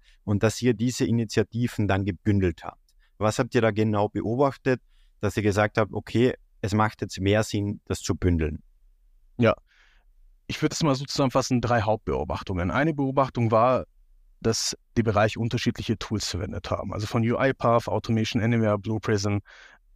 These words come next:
Speaker 2: den gesamten bunten Blumenstrauß hatten wir eigentlich beim Bosch quasi ongeboardet und auch in verschiedenen Bereichen wurden diese Plattformen genutzt. Daraus ergeben sich natürlich, sag ich mal, geringe Skalierungspotenziale und, und Learnings, die wir, die wir daraus, daraus ziehen können.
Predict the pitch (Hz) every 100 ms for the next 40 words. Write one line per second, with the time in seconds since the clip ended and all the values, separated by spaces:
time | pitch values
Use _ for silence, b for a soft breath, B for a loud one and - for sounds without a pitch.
0 | - 110 107 113 110 123 117 104 120 113
1 | 107 104 110 113 - 98 101 - - 110
2 | 90 95 92 101 101 - - _ - 98
3 | 101 107 135 127 120 117 117 - _ _
4 | 101 92 98 107 101 - 107 101 101 101
5 | 104 104 104 101 98 98 90 85 - 101
6 | 98 104 147 - - B B B B 110
7 | 104 113 104 113 110 104 110 - 110 104
8 | - 104 - 104 98 101 110 104 - 107
9 | 101 101 101 - 101 - 104 - 107 110
10 | 107 95 101 98 101 104 110 - 95 92
11 | 95 - 98 - - - 104 95 - -
12 | 101 - 107